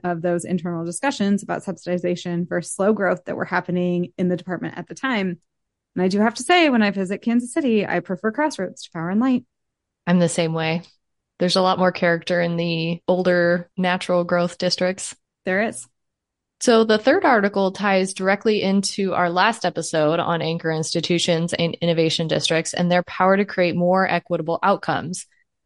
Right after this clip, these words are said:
Speaker 2: It's all about the University of Chicago, a major anchor institution that's been around for a very long time, creating an Office of Civic Engagement and the work that they do to connect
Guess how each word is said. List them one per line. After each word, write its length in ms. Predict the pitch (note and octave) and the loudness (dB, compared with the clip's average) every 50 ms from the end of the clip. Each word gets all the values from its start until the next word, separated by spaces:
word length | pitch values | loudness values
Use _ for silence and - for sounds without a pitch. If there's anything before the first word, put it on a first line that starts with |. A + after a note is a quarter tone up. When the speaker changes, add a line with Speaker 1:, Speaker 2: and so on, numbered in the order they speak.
| _ - | _ 0
Speaker 2:
It's 180 | F3+ F3+ F3 - | 0 0 0 2
all 140 | - G3 G3+ | 4 4 6
about 240 | G#3 G#3 G3+ F#3+ G3 | 6 6 4 4 4
the 80 | G#3 | 2
University 480 | F#3 F3 F3 E3+ E3+ E3+ E3+ - E3+ D#3+ | 2 2 2 2 2 0 0 0 -2 -2
of 80 | D#3 D#3 | -2 -2
Chicago, 640 | - G3 F#3+ - G#3 G3+ G3+ F3+ D#3+ D#3 D#3+ F#3 | -4 -4 -2 2 2 2 4 4 4 4 6 4
a 140 | G#3+ F3+ F3 | 4 2 2
major 480 | E3+ E3+ E3 E3+ E3 E3+ E3 E3 D#3+ - | 0 0 0 0 -2 0 0 0 0 0
anchor 340 | - E3+ F3 F3+ - - - | 0 -2 -2 -2 -2 -4 -4
institution 720 | E3 E3 - - - D#3+ - - E3 D#3 - F#3+ F#3 F3+ | -4 -4 -4 -4 -4 -2 -2 -2 -2 0 0 0 0 0
that's 200 | E3 D#3 D3+ - | 0 -2 -2 -2
been 140 | - E3 D#3 | -2 -2 0
around 280 | D3+ D3+ D3 D#3 D#3+ | 0 0 0 0 -2
for 340 | - - D3+ D3 D3 D3 C#3+ | -2 -2 0 0 2 0 0
a 100 | D#3 - | -2 -2
very 280 | D#3+ - G3+ F#3+ F3 D#3 | 0 2 2 4 4 4
long 240 | D3 C#3+ D3+ D3+ D3 | 2 0 0 -2 -2
time, 400 | D3 C#3 C#3+ D#3+ F#3+ G#3+ A3+ - | -2 -2 0 0 0 -2 -2 -4
creating 580 | - - - F#3 F3+ F3 E3+ F3+ F3 F3 F3 - | -8 -4 0 2 2 2 2 2 0 0 0 -2
an 160 | - E3+ - - | -2 -4 0 0
Office 360 | D#3+ F3 F#3+ - A#3+ A3+ - | 2 0 2 0 -2 -2 -2
of 80 | A3 | -4
Civic 360 | - - - F#3+ G3 G#3 - A3+ | -4 -4 -2 -2 -2 0 0 2
Engagement 680 | A3 G#3 F#3 E3 D#3+ D#3 - D#3+ D#3+ D#3 D#3 D#3 - - | 2 2 2 2 0 0 -2 -4 -4 -4 -4 -4 -4 -2
and 100 | F3 E3+ | 0 0
the 80 | E3 | 2
work 260 | D#3+ F3 F3+ F3+ F3 | 2 2 2 2 2
that 160 | - F3 D#3 - | 0 -2 0 2
they 220 | F3+ F3+ F3+ F#3 | 2 2 2 2
do 400 | E3+ - E3+ E3 E3 D#3+ D#3+ E3 | 0 0 0 0 0 0 0 -2
to 120 | - - | -4 -8
connect 480 | - - F#3 E3 E3+ E3+ F3 - - | -8 -6 -4 -2 -2 -2 -2 -4 -6